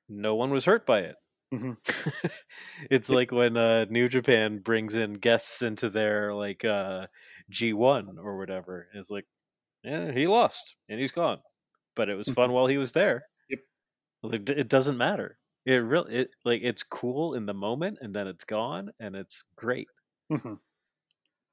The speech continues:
Speaker 1: So, speaking of which, we had Samoa Joe versus Johnny Gargano. Nope.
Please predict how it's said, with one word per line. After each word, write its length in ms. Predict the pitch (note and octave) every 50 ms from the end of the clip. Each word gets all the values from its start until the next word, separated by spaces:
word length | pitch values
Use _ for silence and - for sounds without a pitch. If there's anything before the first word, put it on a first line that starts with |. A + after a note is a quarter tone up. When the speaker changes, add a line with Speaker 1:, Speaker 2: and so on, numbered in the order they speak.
| _ _ _ _ _ -
Speaker 1:
So, 400 | - - C3+ B2 A2 G#2+ G2+ F#2
speaking 440 | - - - - D#3 D#3+ D#3+ - C3+
of 120 | A2+ F#2
which, 260 | G2 G2+ A#2 - - -
we 100 | A#2 A2
had 360 | A2 A2 G#2 G2 F#2 E2+ - _ _ _ _ _ _ _
Samoa 380 | - - - A#2+ B2 C3 C#3+ C#3
Joe 320 | - - A2 A2+ C3 C3+
versus 580 | A#2+ - G#2+ A2+ - - C#3 C3+ C3 B2 A2+ - - - - - - - _ _ _
Johnny 380 | - - C#3 D3+ F3 F#3+ F#3 F3
Gargano. 680 | - F#3+ F#3 E3 F#3+ F#3+ F#3 D3+ A2 G2+ F2 E2 - _ _ _ -
Nope. 200 | A2+ D#3 F#3+ -